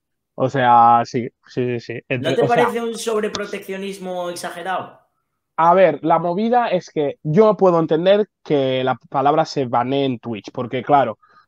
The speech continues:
Speaker 1: al fin y al cabo es una máquina, ¿sabes qué te quiero decir? No está una persona viendo todos, eh, los directos que se está haciendo en el mundo. Entonces, sí que
Speaker 2: Claro.
Speaker 1: es verdad que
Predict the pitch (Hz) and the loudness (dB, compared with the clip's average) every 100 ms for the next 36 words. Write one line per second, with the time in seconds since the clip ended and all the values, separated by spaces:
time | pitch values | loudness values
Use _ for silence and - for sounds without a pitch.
0 | _ _ - 127 147 170 196 185 175 196 | _ _ -6 0 0 2 4 4 6 6
1 | 190 185 175 147 139 160 180 131 98 - | 4 4 4 4 4 4 2 -2 -6 -12
2 | _ - 131 151 156 147 139 165 151 156 | _ -2 2 4 4 2 2 0 0 0
3 | 143 135 139 139 135 139 143 135 135 127 | 0 0 2 4 4 2 2 0 -2 -2
4 | 139 135 135 139 139 135 - 156 147 147 | -2 0 0 2 0 -2 0 4 6 6
5 | 151 151 147 147 147 _ _ _ _ _ | 6 6 4 2 0 _ _ _ _ _
6 | - 143 147 151 147 143 147 135 160 160 | -6 -2 0 2 2 4 2 2 2 2
7 | 156 - 156 139 - 156 151 139 151 143 | 2 0 0 0 -2 0 0 2 2 2
8 | 147 147 135 135 180 180 127 107 135 131 | 2 2 0 0 2 2 -2 -4 -6 -2
9 | 139 131 131 131 143 147 160 160 170 143 | -4 -4 -8 -6 -4 -2 -2 0 0 0
10 | 123 113 | -4 -12